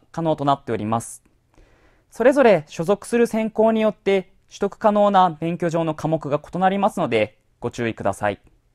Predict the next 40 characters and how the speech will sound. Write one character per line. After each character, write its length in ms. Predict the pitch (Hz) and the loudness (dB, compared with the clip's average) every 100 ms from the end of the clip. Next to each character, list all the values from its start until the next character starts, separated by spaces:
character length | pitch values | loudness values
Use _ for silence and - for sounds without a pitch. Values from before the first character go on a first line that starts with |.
| _ _ _ _ _ | _ _ _ _ _
地 100 | - | -20
球 240 | - 247 262 | -6 -2 0
社 140 | 254 | 2
会 180 | 262 254 | 6 6
論 180 | 262 262 | 6 2
専 240 | 269 269 | 0 -2
攻 200 | 262 208 | 0 0
に 80 | 160 | 0
所 80 | 135 | -4
属 240 | 156 151 | -6 -4
し 60 | 151 | -6
て 120 | 160 | -2
い 20 | |
る 80 | 156 | 0
学 200 | 151 - | -2 -4
生 200 | - 151 | -2 2
は、 300 | 147 135 147 _ _ | 6 4 4 _ _
中 240 | - 180 | -4 0
学 220 | 196 208 | 4 4
校 200 | - 208 | 4 0
教 240 | 196 196 180 | 2 0 2
諭 200 | 123 - | 0 -4
専 240 | - 180 | -8 -8
修 220 | 185 190 | -6 -2
免 200 | 185 175 | -2 -2
許 120 | 175 165 | -4 -2
状 180 | 165 | -2
社 180 | 151 185 | -2 -4
会、 280 | 180 151 110 _ _ _ - _ | 2 2 2 _ _ _ -20 _
高 200 | - 208 | -2 0
等 160 | 233 262 | 4 4
学 240 | 240 - | 6 4
校 280 | - 143 - _ _ _ _ _ _ | 2 0 0 _ _ _ _ _ _
教 240 | - 185 185 | -4 2 2
諭 160 | 180 | 2
専 240 | 156 185 202 | -2 -4 -6
修 200 | - 208 | -4 -4
免 200 | 196 190 | -2 -4
許 120 | 180 | -4
状 260 | 160 165 | 0 0